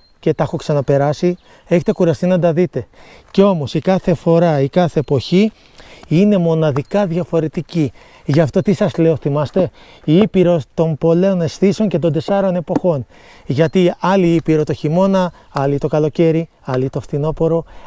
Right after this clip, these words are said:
άλλη την άνοιξη. Μην κοιτάτε τώρα που πάνε να γίνουν δύο εποχές, αλλά και πάλι καλή ώρα σήμερα, τώρα που είμαι σταματημένος. Η ώρα είναι πέντε παρά πέντε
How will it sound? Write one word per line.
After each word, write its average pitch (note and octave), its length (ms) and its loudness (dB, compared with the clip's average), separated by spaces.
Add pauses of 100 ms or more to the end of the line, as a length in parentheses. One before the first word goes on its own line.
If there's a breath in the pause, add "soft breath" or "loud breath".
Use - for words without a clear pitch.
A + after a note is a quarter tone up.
άλλη D3+ 280 2
την D3+ 200 -2
άνοιξη. E3 500 -2 (260 soft breath)
Μην F#3 120 2
κοιτάτε F#3 320 2
τώρα E3+ 200 2
που D3+ 100 -4
πάνε D#3+ 160 0
να D#3+ 60 2
γίνουν D#3 300 2
δύο D3 120 2
εποχές, D#3 480 0 (440 loud breath)
αλλά A3+ 200 4
και A3 140 -2
πάλι A#3 500 -2 (420)
καλή F#3 260 4
ώρα F#3 160 2
σήμερα, F3+ 560 -2 (140)
τώρα F3+ 260 2
που D#3+ 100 -2
είμαι F3 100 0
σταματημένος. D3+ 720 0 (480 loud breath)
Η C#3+ 160 4
ώρα G3 260 2
είναι F#3 300 0 (100)
πέντε G3 380 0
παρά E3 280 0 (160)
πέντε E3 580 2